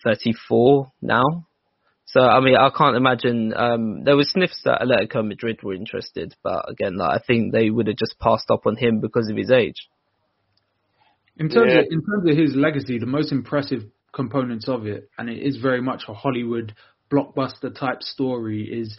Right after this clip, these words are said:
Speaker 2: moving through all the divisions of English football and capping it with a, with a Premier League title, albeit the most random fucking unmitigated Premier League title we've seen. So it's like, it's not a discredit type of thing. It's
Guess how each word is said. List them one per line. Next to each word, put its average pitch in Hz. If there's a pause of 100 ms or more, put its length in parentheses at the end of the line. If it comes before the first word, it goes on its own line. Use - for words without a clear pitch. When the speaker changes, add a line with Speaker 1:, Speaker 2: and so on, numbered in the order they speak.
(260)
Speaker 2:
moving 143
through 139
all 127
the 120
divisions 117
of 113
English 113
football 110
and 107 (380)
capping 131
it 113
with 117
a, 110
with 113
a 110
Premier 117
League 107
title, 120 (400)
albeit 147
the 139
most 131
random 131
fucking 127
unmitigated 127 (380)
Premier 127
League 120
title 117
we've 117
seen. 127
So 120 (380)
it's 143
like, 143
it's 151
not 190
a 170
discredit 175
type 147
of -
thing. 170 (320)
It's 143